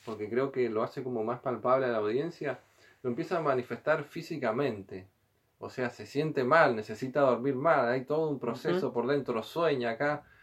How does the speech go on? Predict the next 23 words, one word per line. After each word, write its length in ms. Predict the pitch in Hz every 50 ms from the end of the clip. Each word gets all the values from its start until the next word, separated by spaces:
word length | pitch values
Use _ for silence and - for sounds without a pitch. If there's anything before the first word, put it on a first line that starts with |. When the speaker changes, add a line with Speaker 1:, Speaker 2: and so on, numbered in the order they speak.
| - _ _ _ _ _
Speaker 1:
eh, 240 | - 113 110 107 107
hasta 260 | 110 110 - 123 110
sueña 300 | - - 160 160 160 151
en 80 | 147 151
un 60 | 156
momento 340 | 151 147 151 160 156 156 147
que 80 | 131 127
se 140 | - - 123
mira 160 | 131 143 147
en 80 | 147
el 100 | 139 127
espejo 360 | 110 - _ 160 156 - 135 123
y 80 | 123
es 120 | 127 - -
el 140 | 113 113
avatar, 480 | 135 139 123 101 101 98 - 98 95 98
o 80 | 98 95
sea, 340 | - 120 110 101 98 98
que 120 | 98 98 107
eso 160 | 107 - 135
es 60 | 123
como 280 | - 131 127 117 107 101
que 220 | - 104 98 98